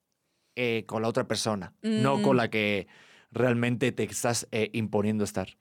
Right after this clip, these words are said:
Speaker 2: Totalmente. O sea, yo creo que yo traía este rollo de, de, y justo cuando mi hermana me dijo, "Es que, ¿por qué te gusta tanto?".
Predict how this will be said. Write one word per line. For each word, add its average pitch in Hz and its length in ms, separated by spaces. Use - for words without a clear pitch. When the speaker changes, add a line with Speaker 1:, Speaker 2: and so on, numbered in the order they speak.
Speaker 2:
Totalmente. 254 720
O 240 80
sea, 240 140
yo 220 260
creo 277 400
que 269 140
yo 226 120
traía 233 280
este 233 220
rollo 226 340
de, 226 320
de, 190 320
y 233 100
justo 254 460
cuando 214 240
mi 214 80
hermana 247 220
me 285 100
dijo, 269 180
"Es 285 80
que, 349 80
¿por 285 160
qué 269 80
te 285 100
gusta 277 240
tanto?". 285 360